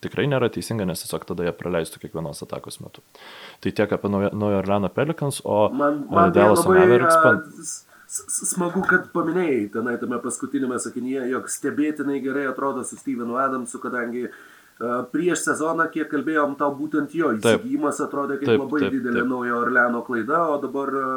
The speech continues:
Speaker 2: kaip suprantu, tas įspūdis kažkiek pasikeitė, ar ne?
Speaker 1: Taip, visiškai pasikeitė, e, gerai, gal ne visiškai pasikeitė, man atrodo, kad ilgainiui, nes jie dar pratęsė ir Adamso kontraktą taip pat, ne-, nelaukdami, e,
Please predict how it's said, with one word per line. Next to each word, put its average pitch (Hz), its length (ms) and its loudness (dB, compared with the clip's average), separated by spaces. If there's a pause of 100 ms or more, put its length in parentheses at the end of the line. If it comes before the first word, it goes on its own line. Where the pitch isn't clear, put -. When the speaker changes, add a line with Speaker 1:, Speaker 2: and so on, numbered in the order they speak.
(160)
Speaker 2:
kaip 127 160 -6
suprantu, 131 460 -8
tas 135 160 -6
įspūdis 139 420 -10
kažkiek 135 300 -8
pasikeitė, 101 500 -6
ar 87 80 -10
ne? 110 160 -4 (640)
Speaker 1:
Taip, 135 320 4
visiškai 113 480 -2
pasikeitė, 113 600 -2 (360)
e, 98 100 -2 (220)
gerai, 110 220 6 (100)
gal 107 160 4
ne 104 160 -2
visiškai 110 480 -4
pasikeitė, 123 480 -2
man 101 200 0
atrodo, 101 360 0
kad 101 240 -6
ilgainiui, 113 680 2 (180)
nes 101 240 -2
jie 104 160 4
dar 101 160 0
pratęsė 107 400 0
ir 95 80 0
Adamso 101 400 0
kontraktą 101 480 -2
taip 131 220 -4
pat, 147 180 -2
ne-, 113 160 -4
nelaukdami, 113 960 2 (340)
e, 98 140 2